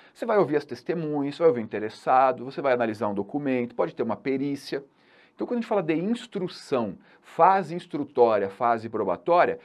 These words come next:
diz respeito à produção de provas,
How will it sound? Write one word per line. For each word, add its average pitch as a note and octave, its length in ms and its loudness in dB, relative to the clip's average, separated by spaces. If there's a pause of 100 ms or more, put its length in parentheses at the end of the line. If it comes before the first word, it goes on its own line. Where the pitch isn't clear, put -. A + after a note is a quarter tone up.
(200)
diz E3 160 -6
respeito E3 420 -4
à D3 80 -4
produção F3 840 -2
de D#3+ 120 -6
provas, B2 680 2